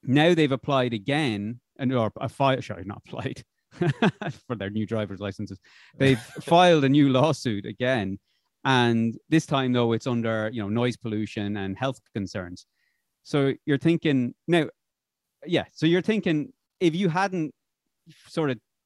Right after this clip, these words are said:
Speaker 1: gone the whole <laughs> racial route before, and
Speaker 2: Mm.
Speaker 1: now suddenly, well, that didn't land, so now we're gonna go with noise pollution. And, you know,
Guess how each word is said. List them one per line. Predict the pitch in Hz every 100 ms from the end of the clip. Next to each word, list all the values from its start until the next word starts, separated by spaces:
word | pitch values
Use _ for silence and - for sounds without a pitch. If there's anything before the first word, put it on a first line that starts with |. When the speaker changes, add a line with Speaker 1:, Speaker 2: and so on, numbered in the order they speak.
| _ _ _ _ -
Speaker 1:
gone | 147 143 131
the | 117
whole | 143 127 110
<laughs> |
racial | 127 175 - 160 123
route | 131 123 -
before, | 120 - 151 151 104 90 - -
and | 117
Speaker 2:
Mm. |
Speaker 1:
now | 147 180
suddenly, | 180 185 160 156 135 - _
well, | 127 131
that | 156 151
didn't | 139 117
land, | 110 110 110 107
so | - 120
now | 113 127
we're | 135 117
gonna | 117 113
go | 113 110
with | 110 107
noise | 120 123
pollution. | - 120 113 107 - 104 110
And, | 113 107 107 98 _ _ _ -
you | 113 175
know, | 170 110